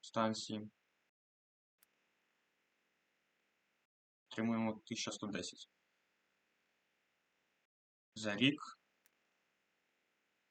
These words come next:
також тисяча сто десять. І середня в місяць за рік. І через те, що у нас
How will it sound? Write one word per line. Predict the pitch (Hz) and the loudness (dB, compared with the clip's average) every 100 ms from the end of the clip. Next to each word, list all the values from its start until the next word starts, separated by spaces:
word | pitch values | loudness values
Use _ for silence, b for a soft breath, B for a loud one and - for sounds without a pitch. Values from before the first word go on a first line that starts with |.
| _ _ _ - | _ _ _ -8
також | 117 107 - | -4 -4 -2
тисяча | 110 - | -4 -4
сто | - - | -6 -6
десять. | 104 - - - _ _ _ _ _ _ _ _ _ _ _ _ _ _ _ _ _ _ _ _ _ _ _ _ | -6 -6 -10 -16 _ _ _ _ _ _ _ _ _ _ _ _ _ _ _ _ _ _ _ _ _ _ _ _
І | 113 113 110 107 | -2 2 2 2
середня | 107 - 110 113 113 110 107 | -2 -4 0 2 2 0 -2
в | 98 | -2
місяць | 110 120 113 107 | 0 0 -2 -4
за | 104 | 0
рік. | 143 - - _ _ - | 0 0 -10 _ _ -4
І | 110 110 | -2 -2
через | - - - | -4 -6 -4
те, | 113 107 | 0 0
що | - 101 95 95 _ _ _ _ _ _ _ _ _ _ _ _ _ _ _ _ _ _ _ _ _ _ _ - - - _ _ _ _ _ _ _ _ | 0 -2 -4 -8 _ _ _ _ _ _ _ _ _ _ _ _ _ _ _ _ _ _ _ _ _ _ _ -14 -14 -14 _ _ _ _ _ _ _ _
у | 117 | 4
нас | 117 95 - - | 6 6 0 -10